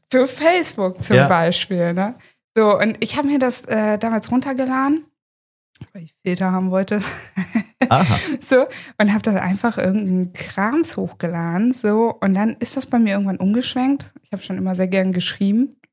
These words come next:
Speaker 1: dass ich unter diese Bilder Texte geschrieben habe, so über Gedanken, übers Leben und so. Und dann weiß ich noch, dann hab ich irgendwann so einen Kommentar bekommen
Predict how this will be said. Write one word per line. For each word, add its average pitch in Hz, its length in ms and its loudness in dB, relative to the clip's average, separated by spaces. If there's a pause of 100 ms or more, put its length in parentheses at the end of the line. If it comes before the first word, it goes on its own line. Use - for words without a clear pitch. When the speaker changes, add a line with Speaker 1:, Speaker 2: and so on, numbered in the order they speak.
(600)
Speaker 1:
dass - 180 -6
ich 180 240 -6
unter 190 200 -4
diese 170 240 0
Bilder 196 500 -2
Texte 220 340 -8
geschrieben 160 380 -8
habe, 160 260 -6 (160)
so 165 220 -6
über 170 160 -6
Gedanken, 190 520 -6
übers 175 320 -4
Leben 196 340 -2
und 202 180 -8
so. - 100 -8
Und - 1120 -12
dann 170 180 -4
weiß 170 220 -6
ich - 140 -12
noch, 240 220 -4
dann - 200 -20
hab 185 80 -2
ich 180 100 -6
irgendwann 196 260 -4
so 180 80 0
einen 175 80 0
Kommentar 160 500 -4
bekommen 247 520 -4